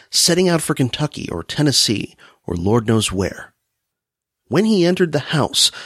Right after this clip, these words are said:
the conquest of his heart was complete. It was one of those spacious farmhouses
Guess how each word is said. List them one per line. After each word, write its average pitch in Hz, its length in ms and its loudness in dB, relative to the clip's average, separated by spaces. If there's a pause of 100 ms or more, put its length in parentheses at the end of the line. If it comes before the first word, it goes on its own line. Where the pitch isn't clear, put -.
(120)
the 95 80 -4
conquest 156 920 -2 (260)
of 117 140 0
his 104 140 0
heart 147 300 0
was 135 120 0
complete. - 580 -8 (920)
It 123 40 -6
was 135 140 0
one 170 140 0
of 190 60 -2
those 170 160 0
spacious 202 520 -2
farmhouses 107 920 -4